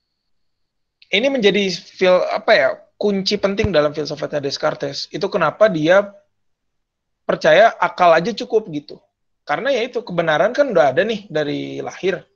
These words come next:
Kita udah membawa kebenaran, kita tinggal explore aja pakai akal kita kan. Nanti terkenal tuh konsepnya Descartes tentang res cogitans gitu.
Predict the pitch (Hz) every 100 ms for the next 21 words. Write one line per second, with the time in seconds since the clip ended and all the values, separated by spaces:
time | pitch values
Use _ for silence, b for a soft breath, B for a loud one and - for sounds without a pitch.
0 | _ - 208 208 165 156 151 127 151 170
1 | 143 127 127 170 135 160 202 185 156 135
2 | - 147 131 147 180 160 139 147 143 135
3 | 127 143 139 - 143 _ _ _ _ _
4 | _ _ _ _ _ _ _ _ _ 131
5 | 147 240 - 185 240 220 202 170 160 165
6 | 160 151 139 - 151 180 175 139 180 202
7 | 196 - 156 - 143 143 147 151 127 -
8 | - -